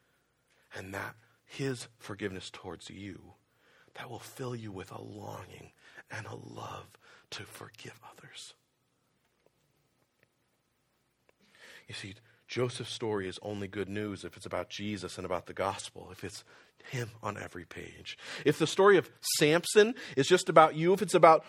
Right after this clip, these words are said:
the lessons that you need to do about avoiding temptation and avoiding sin so you can make sure you're clean and holy so God will use you,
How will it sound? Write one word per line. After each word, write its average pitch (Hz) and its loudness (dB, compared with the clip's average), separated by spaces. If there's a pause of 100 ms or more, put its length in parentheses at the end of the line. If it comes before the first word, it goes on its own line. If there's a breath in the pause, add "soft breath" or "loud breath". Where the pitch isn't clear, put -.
(140 loud breath)
the 135 8
lessons 185 8
that 156 10
you 165 4
need 175 4
to - -10
do 165 6
about 151 6
avoiding 147 4
temptation 160 2
and 127 2
avoiding 147 4
sin 160 4
so - -6
you 139 -2
can 117 -2
make 131 2
sure - 2
you're 151 0
clean 160 2
and 143 2
holy 151 4
so 143 0
God 143 6
will 139 2
use 139 0
you, 185 0